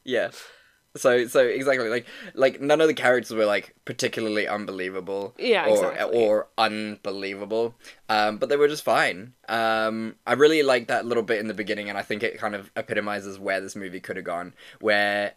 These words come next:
Speaker 1: uh, Kirsten Stewart's character is playing with a little spider in the base
Speaker 2: Yeah.
Speaker 1: tub, and she's like, "What are you doing down here?" And that's just, like, that was a really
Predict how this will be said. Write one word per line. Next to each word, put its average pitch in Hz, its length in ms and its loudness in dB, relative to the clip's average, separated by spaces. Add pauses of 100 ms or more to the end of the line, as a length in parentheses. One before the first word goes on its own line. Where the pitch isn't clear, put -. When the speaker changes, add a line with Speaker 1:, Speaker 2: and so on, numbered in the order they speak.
(160)
Speaker 1:
uh, 98 340 -2
Kirsten 113 240 -6
Stewart's 104 300 -4
character 101 340 -4
is 98 80 -14
playing 107 320 -2
with 107 140 -10
a - 20 -8
little 110 180 -2
spider 123 420 0
in 123 100 -2
the 117 60 -6
base 117 240 0
Speaker 2:
Yeah. 110 60 -4
Speaker 1:
tub, 139 260 2 (260)
and 113 100 -10
she's 107 140 -6
like, 104 320 0
"What 127 160 0
are - 20 -4
you 147 180 -6
doing 151 240 -6
down 127 220 -12
here?" 95 300 -8 (240)
And 139 100 -2
that's 147 200 -2
just, 151 180 -6
like, 135 320 0 (420)
that 139 260 2
was 151 140 4
a 143 60 -2
really 117 800 -2